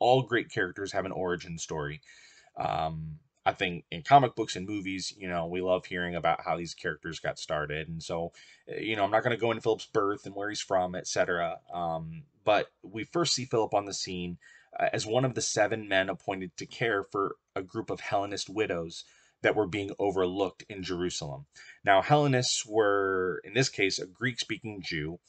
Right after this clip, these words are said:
uh, who was also aware of the Greek culture, literature, art, et cetera.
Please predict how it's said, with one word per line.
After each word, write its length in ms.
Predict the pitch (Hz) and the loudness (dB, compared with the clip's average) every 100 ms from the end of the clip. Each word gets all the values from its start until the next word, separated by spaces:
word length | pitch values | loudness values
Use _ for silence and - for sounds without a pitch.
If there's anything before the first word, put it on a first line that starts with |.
| - _ _ - | -20 _ _ -2
uh, 260 | 90 80 | 0 0
who 100 | 107 | 0
was 140 | 117 113 | 0 4
also 320 | 131 131 113 | 4 6 4
aware 260 | 107 107 | 4 2
of 80 | 98 | 2
the 80 | 101 | -4
Greek 260 | - 107 - | -6 -6 -4
culture, 480 | - 90 - 73 | 0 0 0 -8
literature, 480 | 82 95 95 90 92 - | -2 2 2 0 -2 0
art, 200 | 87 - | 0 0
et 100 | 73 | -6
cetera. 400 | - 85 78 71 | -4 -4 -4 -8